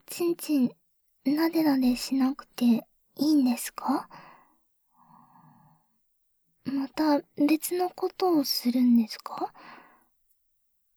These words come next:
は、はい、わかりました。お兄さんのためなら、私、何でもし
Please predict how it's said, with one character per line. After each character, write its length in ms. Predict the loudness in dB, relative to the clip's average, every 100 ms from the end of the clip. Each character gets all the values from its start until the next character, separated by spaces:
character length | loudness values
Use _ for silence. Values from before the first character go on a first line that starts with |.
| _
は、 520 | -16 -8 -8 -8 -18 _ _
は 200 | -2 2
い、 80 | 2 2 -18 -20 _ _
わ 100 | -12
か 180 | -6 2
り 140 | 4 4
ま 140 | 2
し 100 | 0
た。 240 | -4 -4 -8 _ _ _ _ _ _ _ _ _ _ 2
お 60 |
兄 280 | 4 4 2
さ 200 | 2 0
ん 80 | 0
の 160 | 0
た 180 | -4 0
め 140 | 2 2
な 180 | 2
ら、 240 | 0 -2 -6 -18 _ _ _ _ _
私、 540 | -4 -2 -2 -6 -6 -8 -10 -12 _ _ _ _ _ 0
何 280 | 2 4
で 120 | 2 0
も 180 | -2
し 160 | -6 -10